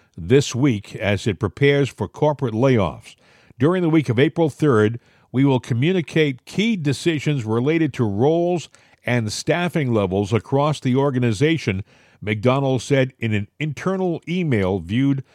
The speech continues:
by the Wall Street Journal. McDonald's corporate employees were asked to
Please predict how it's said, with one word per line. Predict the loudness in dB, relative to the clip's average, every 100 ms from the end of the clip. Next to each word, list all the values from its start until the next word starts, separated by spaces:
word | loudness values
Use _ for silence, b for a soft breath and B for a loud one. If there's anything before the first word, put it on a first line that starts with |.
| b -4
by | -2 0
the | 0
Wall | 2 2 0
Street | -4 -4 -4 -4
Journal. | 0 2 2 -2 _ b b
McDonald's | -8 -4 0 2 0 -2
corporate | -2 0 0 -2
employees | -4 -4 -2 0 0 -2
were | -4 -4
asked | -2 -2 -2
to | 0 0